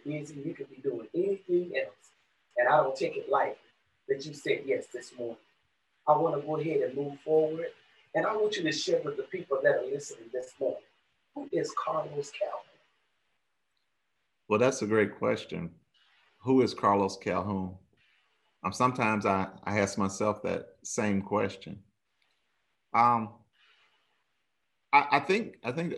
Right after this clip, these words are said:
Speaker 2: a great way to look at this, a vantage point is, um, of course, I'm, I'm, I'm a person. I'm a human being. Um, that means I'm frail, I'm fragile,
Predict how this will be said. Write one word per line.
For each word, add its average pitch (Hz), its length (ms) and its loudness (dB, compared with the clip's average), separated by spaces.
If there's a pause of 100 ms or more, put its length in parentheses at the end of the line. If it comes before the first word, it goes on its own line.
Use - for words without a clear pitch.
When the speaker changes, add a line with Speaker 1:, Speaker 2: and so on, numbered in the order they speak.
Speaker 2:
a 107 80 0
great 123 320 4
way 123 120 6
to 110 100 4
look 107 300 4
at 92 140 -2
this, 95 220 -2
a 92 60 0
vantage 104 460 0
point 95 280 0
is, 87 260 -4
um, 95 400 -2 (1080)
of - 120 -14
course, 127 420 2
I'm, 104 400 0 (960)
I'm, 104 160 -4 (240)
I'm 107 160 0
a 101 60 2
person. 98 680 -4
I'm 104 120 -2
a 104 40 0
human 110 300 0
being. 95 400 -4 (1120)
Um, 98 300 0
that 104 180 4
means 110 220 0
I'm 101 160 0
frail, 104 640 2 (120)
I'm 101 140 0
fragile, 101 560 0